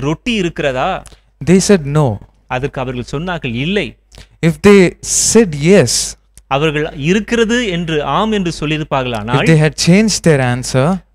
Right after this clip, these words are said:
Speaker 1: அவர்களுடைய பதிலை மாற்றி இருப்பார்களானால்,
Speaker 2: their fate would have been something else.
Speaker 1: அவர்களுடைய முடிவு வித்தியாசமா இருந்திருக்கும்.
Speaker 2: Because they were hiding something of their failure.
Speaker 1: அவர்களுடைய தோல்வியை அவர்கள்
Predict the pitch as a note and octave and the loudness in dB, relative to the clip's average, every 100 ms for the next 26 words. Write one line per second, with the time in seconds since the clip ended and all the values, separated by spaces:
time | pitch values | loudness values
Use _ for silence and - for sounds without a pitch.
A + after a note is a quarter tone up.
0 | C#3 E3 F3+ F3+ E3+ D#3+ C#3+ D3+ C#3+ C3 | -2 0 0 0 -2 0 0 -2 -4 -2
1 | D3+ A#3+ F3+ C#3+ E3+ C3+ D#3 F3 A#3 G#3+ | 0 0 0 -2 -4 -2 -2 -2 -2 -2
2 | F3+ F3+ D3 C3 A2 G#2 A#2+ A3+ C3 D3+ | -2 -2 -2 -4 -6 -6 -6 -2 0 0
3 | - F#3+ G#3+ F#3+ F3 D3+ D#3 E3+ - D3 | 4 4 4 4 4 4 2 -2 -2 -2
4 | D3+ E3+ C3+ A2+ G2 - - C3+ F#3+ G#3 | -2 -2 0 -2 -6 -10 -4 0 2 2
5 | G3+ F#3+ G3 C#3 D3 G3 D#3+ C#3+ D#3 F#3+ | 0 -2 0 0 0 -2 -6 -6 -4 -2
6 | A#3+ G3+ D3 G3 C#3 - G#3+ G3+ G#3+ G3 | 0 -2 -2 -4 -6 -4 -2 -2 -2 -4
7 | E3+ D3+ C#3+ C3 B2 G2+ - D#3 - G3 | -4 -4 -6 -6 -10 -12 -2 0 6 6
8 | - F3 D3+ C3+ D3+ F#3+ A3 F3 E3 D#3 | 6 4 4 4 2 4 2 2 2 0
9 | - F#3 G3 - - C#3 D3+ C#3+ - F3 | 0 0 0 -4 -4 -2 0 0 2 2
10 | G3 F3+ G#2 F#2+ - _ C#3+ F#3 G#3+ G#3 | 4 2 0 -4 -12 _ 0 0 -2 -2
11 | F#3+ F3 C3 D#3 G#3 D3 - A3 D4 C#4 | -2 -2 0 -2 -2 -4 0 0 0 -4
12 | A#3 F3+ E3+ G3+ C#3+ D3+ D3+ | -4 -2 -4 -4 -4 -2 -2